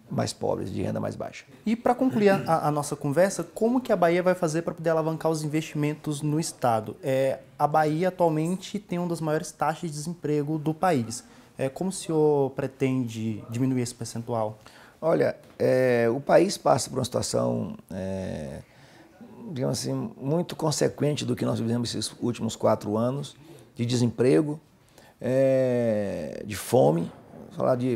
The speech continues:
Speaker 1: falam, falam de trinta e quatro, trinta e três, trinta e quatro milhões de pessoas, é, em situação de fome, de insegurança alimentar,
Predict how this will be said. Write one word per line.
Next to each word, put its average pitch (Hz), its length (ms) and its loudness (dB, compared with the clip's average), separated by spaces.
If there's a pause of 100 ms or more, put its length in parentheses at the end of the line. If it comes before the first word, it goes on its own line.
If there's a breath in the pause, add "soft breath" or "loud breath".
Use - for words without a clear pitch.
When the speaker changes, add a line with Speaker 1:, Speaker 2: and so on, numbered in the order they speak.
Speaker 1:
falam, 123 240 0
falam 120 240 0
de 127 140 -4
trinta 117 400 -4
e - 20 -6
quatro, 120 460 2
trinta 120 260 -6
e - 20 -6
três, 120 200 -4
trinta 113 160 -4
e - 20 -4
quatro 123 300 0
milhões 120 420 0
de 107 80 -8
pessoas, 120 640 -4 (440 loud breath)
é, 92 480 -4
em 101 60 -2
situação 123 500 -2
de 117 80 -6
fome, 131 600 -2 (400 soft breath)
de 113 120 -4
insegurança 127 720 0
alimentar, 117 720 -2